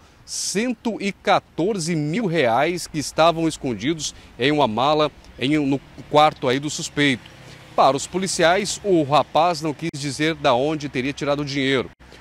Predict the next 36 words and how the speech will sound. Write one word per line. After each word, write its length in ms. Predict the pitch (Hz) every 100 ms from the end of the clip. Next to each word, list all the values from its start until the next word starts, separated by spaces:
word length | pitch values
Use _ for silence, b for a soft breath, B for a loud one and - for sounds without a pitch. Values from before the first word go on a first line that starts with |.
| -
O 120 | 170
pai 340 | 180 - 202 202
dele, 240 | 147 139
que 100 | -
convive 540 | - 160 104 151 160 123
junto 280 | 127 143
com 180 | - 139
ele 100 | 127
na 120 | 123
casa, 420 | 101 123 156 160 156 B B -
teria 400 | 160 143 190 175
dito 320 | 123 170 -
que 100 | 170
seria 300 | 165 190 196
dono 320 | 131 135 180
do 160 | 156 147
dinheiro 400 | 123 127 139 185 - -
e 80 |
que 140 | 127 156
teria 320 | 170 151 160 - -
pego 180 | 160
esse 160 | 165 -
dinheiro 440 | 131 139 160 170 -
após 640 | 139 - 143 156 156 - - - -
participar 480 | 147 - 143 156 147
de 120 | 156
um 80 | 165
leilão, 360 | 165 123 113 - B -
mas 280 | 135 139 143
não 120 | 156
conseguiu 360 | 165 - 135
provar 300 | 143 143 127
qual 240 | - 151 170
leilão 400 | 147 117 139 123
teria 280 | 139 123 120
sido 400 | - 156 180 180